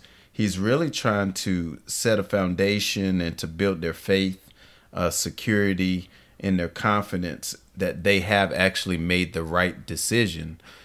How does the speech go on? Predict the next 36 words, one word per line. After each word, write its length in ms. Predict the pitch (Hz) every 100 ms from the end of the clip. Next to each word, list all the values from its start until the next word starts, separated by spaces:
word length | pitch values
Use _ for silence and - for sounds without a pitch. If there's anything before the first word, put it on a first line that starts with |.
| - _
And, 360 | 98 98 90 85
uh, 200 | 85 80
the 180 | 82 90
way 220 | 104 170
in 100 | 170
which 220 | 110 107
he 80 | 92
does 460 | 76 98 104 95 85
that 360 | 82 80 - -
is 260 | 90 80
fantastic 920 | - 87 78 - 95 85 - - 82 -
because 640 | 87 - 107 92 87 - - - _
he 180 | - 120
goes 280 | 110 104 -
to 120 | 87
the 100 | 85
heart 220 | 95 90
of 80 | 85
the 60 |
matter. 420 | 82 85 76 - - _ _ _ _ _ _ _
Who 360 | - 135 131 -
is 260 | 101 104
the 120 | -
heart 380 | 87 - 95 -
of 220 | - 87 90
the 80 |
matter? 580 | 82 82 80 80 - - - _ _ _ -
Jesus 500 | - 101 92 85 -
Christ. 640 | - 71 62 - - - _ - - - -
So 420 | - 98 90 85
his 320 | 85 127 135
focus 420 | - 117 113 101
is 160 | 104 92
on 180 | 92 85
Jesus 400 | 98 98 92 -
Christ. 640 | - 95 90 85 - -